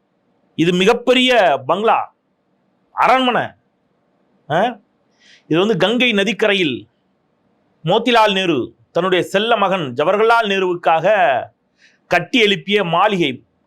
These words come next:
அரண்மனைன்னு சொல்லணும். இவ்வளவு பெரிய அரண்மனையை கட்டி, ஏன்னா அப்பவே அவரெல்லாம் பெரிய கோடீஸ்வரர், சுதந்திரத்திற்கு முன்பாகவே பெரும் குடும்பம். தன்னுடைய சொந்த உழைப்பில் கட்டிய இந்த மிகப்பெரிய அரண்மனையை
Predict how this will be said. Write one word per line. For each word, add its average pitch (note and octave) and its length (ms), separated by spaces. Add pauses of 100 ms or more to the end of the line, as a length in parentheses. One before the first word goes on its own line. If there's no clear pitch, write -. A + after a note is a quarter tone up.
அரண்மனைன்னு A#3 560
சொல்லணும். D3+ 300 (1120)
இவ்வளவு B3 300
பெரிய B3 200
அரண்மனையை B3 440
கட்டி, G3+ 280
ஏன்னா B3+ 260
அப்பவே D4 240
அவரெல்லாம் C#4 320
பெரிய B3+ 220
கோடீஸ்வரர், F#3 480 (600)
சுதந்திரத்திற்கு G#3+ 720
முன்பாகவே G3 520
பெரும் A3 600
குடும்பம். G#3 480 (1160)
தன்னுடைய G#3+ 400
சொந்த C#4 500
உழைப்பில் A#3 680 (120)
கட்டிய A3+ 580
இந்த F#3+ 260
மிகப்பெரிய G#3+ 600
அரண்மனையை F#3 840